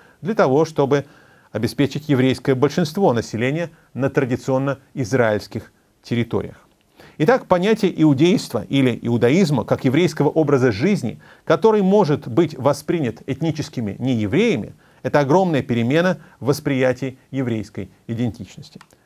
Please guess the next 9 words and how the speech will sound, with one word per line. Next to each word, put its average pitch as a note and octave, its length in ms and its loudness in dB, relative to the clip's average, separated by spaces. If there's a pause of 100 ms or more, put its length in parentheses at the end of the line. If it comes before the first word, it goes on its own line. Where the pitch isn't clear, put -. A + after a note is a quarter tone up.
(160)
Как D#3 220 0
она E3 200 2
появилась F#3+ 440 -2
у G#3 60 -4
евреев? G#3 420 0 (280)
Путем B2 420 -2 (240)
заимствования G#2 680 -4 (420)
у G#2 80 -12
греков. F#2+ 380 -10